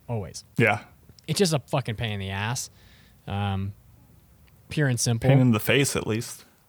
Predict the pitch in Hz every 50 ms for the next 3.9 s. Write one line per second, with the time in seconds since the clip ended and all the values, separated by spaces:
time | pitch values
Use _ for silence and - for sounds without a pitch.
0 | _ _ _ - - - 180 180 170 175 165 151 151 143 123 - - 143 139 139
1 | 127 - 131 - - - 123 117 - - - 117 110 113 110 113 113 117 113 113
2 | 110 104 104 107 107 110 107 107 107 107 101 95 95 98 95 - _ _ _ _
3 | _ _ _ _ _ _ _ _ _ _ _ - 175 160 139 131 135 139